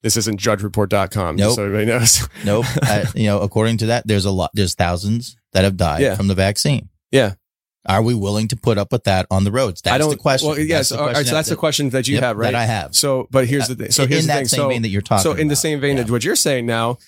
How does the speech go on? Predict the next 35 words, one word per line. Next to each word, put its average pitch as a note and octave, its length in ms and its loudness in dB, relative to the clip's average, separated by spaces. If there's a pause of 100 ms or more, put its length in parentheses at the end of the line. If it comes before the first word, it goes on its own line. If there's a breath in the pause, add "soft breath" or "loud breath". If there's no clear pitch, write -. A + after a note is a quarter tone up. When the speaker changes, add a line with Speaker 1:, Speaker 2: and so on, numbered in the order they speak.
(160 soft breath)
Speaker 1:
I B2 120 2
would B2 160 2
say, B2 520 0 (160)
how C#3+ 260 0
many C#3+ 220 0
people C3 360 0
listening A#2 640 -2 (680)
ever E3+ 320 2
heard D3 320 -2
of B2 80 -2
vaers G#2+ 640 -2
before B2+ 420 0
you B2 160 -2
just A#2 240 2
said C3 220 -2
it? E2 100 -6
Speaker 2:
I F2 100 0
know. G2+ 300 2 (240)
Speaker 1:
And B2+ 160 4
how C#3 140 0
many D3+ 200 0
people C#3 540 0 (140)
listening B2 680 0 (100)
ever C#3+ 300 2
heard D3 380 -2
the C3 120 4
true D3+ 300 0
statistics C#3 720 0
before C3+ 720 0
Speaker 2:
I E2+ 140 0
know. F2 100 2
Speaker 1:
they C3 100 4
look B2+ 240 0
at B2+ 80 2
vaers? D3 640 -2